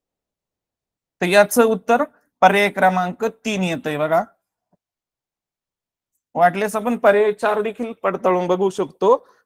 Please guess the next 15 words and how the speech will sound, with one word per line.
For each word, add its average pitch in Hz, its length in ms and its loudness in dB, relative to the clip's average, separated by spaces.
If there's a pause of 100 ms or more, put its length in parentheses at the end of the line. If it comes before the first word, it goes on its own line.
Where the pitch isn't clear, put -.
पक्षी, 233 480 0
पाणी, 220 600 0 (260)
हवा. 208 320 -2 (1300)
पक्षी, 214 300 -2
पाणी, 233 380 0
हवा 214 380 -4 (340)
हे 220 80 2
थोडेसे 233 440 0
वेगळे 247 400 0
घटक 233 200 -2
आहेत, 131 240 -8 (400)
एकमेकांपासून 208 800 -6
स्वतंत्र 214 480 -2
घटक 180 380 -4
आहेत. 151 100 -8